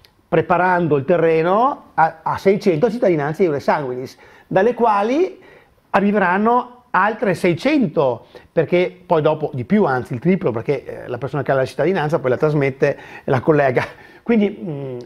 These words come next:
ma, insomma, mm, guardiamo bene un attimo, eh, a tutti quelli, appunto, come dicevo prima, che ci guadagnano, gli avvocati ad esempio, perché gli avvocati,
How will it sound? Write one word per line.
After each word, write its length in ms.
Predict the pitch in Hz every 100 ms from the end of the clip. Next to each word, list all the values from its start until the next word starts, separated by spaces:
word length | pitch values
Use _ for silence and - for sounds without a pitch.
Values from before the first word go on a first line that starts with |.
| - -
ma, 120 | 120 -
insomma, 300 | - 98 - _ _ -
mm, 360 | 110 - 120
guardiamo 420 | 131 139 143 254 254
bene 300 | 131 135 135
un 100 | 113
attimo, 560 | 123 - 143 139 139 - - - -
eh, 420 | 139 127 120 120
a 100 | -
tutti 240 | 208 311 -
quelli, 200 | 175 170
appunto, 280 | - 170
come 120 | 151 165
dicevo 160 | 135
prima, 240 | 131 165 143
che 100 | 127
ci 120 | 147
guadagnano, 440 | 127 113 110 110
gli 80 | 110
avvocati 400 | 107 101 139 214
ad 80 | 135
esempio, 400 | 113 110 117 117
perché 160 | 110
gli 40 | 113
avvocati, 520 | 117 135 123 135 -